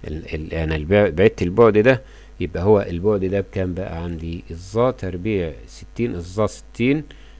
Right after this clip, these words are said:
ب-، بتساوي، آه، جذر، بتساوي الجذر تلاتة على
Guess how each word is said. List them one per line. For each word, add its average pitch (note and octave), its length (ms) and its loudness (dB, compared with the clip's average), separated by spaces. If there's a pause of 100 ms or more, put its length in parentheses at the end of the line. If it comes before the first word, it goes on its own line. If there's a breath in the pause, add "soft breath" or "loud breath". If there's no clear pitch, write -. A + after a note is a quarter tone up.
(140 loud breath)
ب-، G2 380 0
بتساوي، G#2 760 0 (480)
آه، E2+ 380 -6 (400)
جذر، G2 500 -2
بتساوي E2+ 400 -2
الجذر E2+ 680 -4 (200)
تلاتة C3 540 -2 (1200)
على F#2+ 400 -2